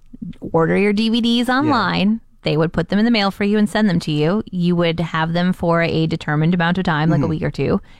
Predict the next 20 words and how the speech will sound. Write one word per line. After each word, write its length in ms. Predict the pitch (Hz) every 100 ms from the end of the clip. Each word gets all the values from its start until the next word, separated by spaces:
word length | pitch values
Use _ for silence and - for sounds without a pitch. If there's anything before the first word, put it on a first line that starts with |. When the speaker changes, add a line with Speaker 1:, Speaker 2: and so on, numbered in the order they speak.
| -
Speaker 1:
and 100 | -
then 100 | 160
you'd 240 | 175 202 202
put 220 | - -
them 160 | 185 180
back 240 | 175 180
in 60 | 175
the 60 | 165
mail 220 | 170 160
and 160 | 156 -
send 160 | 160
them 80 | 151
back 240 | 147 156
to 100 | -
Netflix. 440 | 151 156 - - - - - -
Speaker 2:
My, 160 | 196 196
my, 360 | 202 247 220 170
my 240 | 190 226
thing 260 | - 202 160
is, 500 | 143 127 117 -